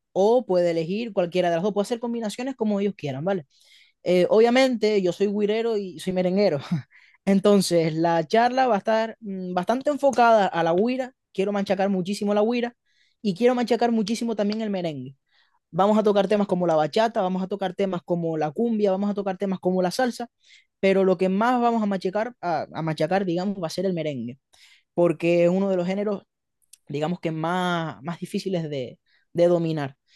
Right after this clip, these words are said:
y que, pues, hoy en día se necesitan bastante y, bueno, vemos que mucho, muchos artistas están empezando a sacar tu-, sus temas en merengue.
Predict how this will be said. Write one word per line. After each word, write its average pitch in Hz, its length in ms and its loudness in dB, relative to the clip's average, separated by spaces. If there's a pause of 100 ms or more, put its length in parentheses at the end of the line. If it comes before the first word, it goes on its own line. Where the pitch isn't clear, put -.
(340)
y 196 220 0
que, 170 760 2 (140)
pues, 170 340 4
hoy 185 140 2
en 196 100 -2
día 208 140 -2
se 208 100 -8
necesitan 196 440 -2
bastante 202 640 0
y, 151 380 -6
bueno, 147 320 -4
vemos 180 320 2
que 185 280 2
mucho, 175 720 0
muchos 185 240 -2
artistas 180 480 -6 (420)
están 170 280 -2
empezando 175 340 -2
a - 40 -4
sacar 156 220 -2
tu-, 147 180 -10
sus 165 160 -8
temas 160 220 -4
en 151 100 -4
merengue. 139 440 -6